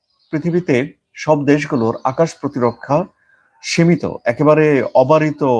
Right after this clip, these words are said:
অসংখ্য নয়। ফলে যদি ইউক্রেনের আকাশ প্রতিরক্ষা ব্যবস্থা ফুরিয়ে যায়, তাহলে ইউক্রেনের প্রতিরক্ষা ব্যবস্থাই দুর্বল হয়ে পড়ে। এ কারণে এই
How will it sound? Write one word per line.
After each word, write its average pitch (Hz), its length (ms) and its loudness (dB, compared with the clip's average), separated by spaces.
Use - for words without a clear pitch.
অসংখ্য 151 480 -6
নয়। 123 220 2
ফলে 180 200 4
যদি 185 240 0
ইউক্রেনের 165 400 2
আকাশ 143 300 0
প্রতিরক্ষা 156 400 -4
ব্যবস্থা 139 380 -4
ফুরিয়ে 139 380 2
যায়, 98 280 0
তাহলে 123 300 2
ইউক্রেনের 151 480 2
প্রতিরক্ষা 170 460 2
ব্যবস্থাই 113 500 -4
দুর্বল 123 340 2
হয়ে 101 260 -4
পড়ে। 95 180 -4
এ 151 100 0
কারণে 156 380 2
এই 135 160 4